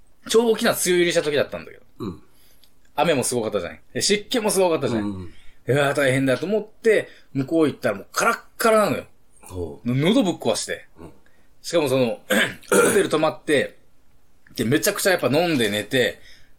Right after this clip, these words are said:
Speaker 1: で、起きたらもう、水分も足りてなくて、
Speaker 2: うん。
Speaker 1: す-、で、もうカラッカラで、ホテルって、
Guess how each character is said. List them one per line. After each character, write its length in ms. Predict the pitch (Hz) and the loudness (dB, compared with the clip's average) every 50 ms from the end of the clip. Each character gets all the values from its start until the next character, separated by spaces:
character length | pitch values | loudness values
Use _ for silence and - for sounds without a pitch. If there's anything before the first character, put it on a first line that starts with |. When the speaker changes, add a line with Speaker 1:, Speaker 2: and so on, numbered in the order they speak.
| - - | -14 -4
Speaker 1:
で、 100 | - 139 | -2 -2
起 240 | - 156 143 - - | -2 -2 -4 -6 -2
き 20 | - | 0
た 120 | 123 110 | 0 2
ら 80 | 104 95 | 2 0
も 360 | 95 95 90 85 76 - - | -2 -6 -8 -8 -10 -12 -18
う、 40 | - - - - - - - - - | -20 -20 -20 -20 -20 -20 -20 -20 -10
水 260 | - - 240 247 214 | -4 -2 0 0 0
分 120 | 214 190 | 0 0
も 140 | 147 110 - | 0 -2 0
足 120 | - 123 123 | 0 -2 -2
り 60 | 123 | -2
て 80 | 117 117 | -2 -2
な 120 | 113 110 | -2 -2
く 100 | - 113 | -2 -2
て、 60 | 110 | -2
Speaker 2:
う 100 | 104 101 | -2 -2
ん。 60 | 101 | -2
Speaker 1:
す-、 160 | 98 - 147 131 | -4 -4 -4 -2
で、 300 | 131 151 135 - - - - - | 0 0 0 -2 -4 -8 -10 -8
も 120 | 123 120 | -8 -6
う 40 | - | -4
カ 140 | - 147 151 | -4 -4 -4
ラ 180 | 156 151 - - | -4 -6 -8 -8
ッ 60 | - | -6
カ 100 | 156 147 | -6 -4
ラ 60 | 143 | -4
で、 80 | 151 135 | -6 -8
ホ 160 | - - 240 | -8 -8 -4
テ 120 | - 269 | -2 0
ル 80 | 208 165 | 0 0
っ 20 | |
て、 420 | - - - - - 113 101 - | -2 -6 -10 -6 -4 -4 -4 -4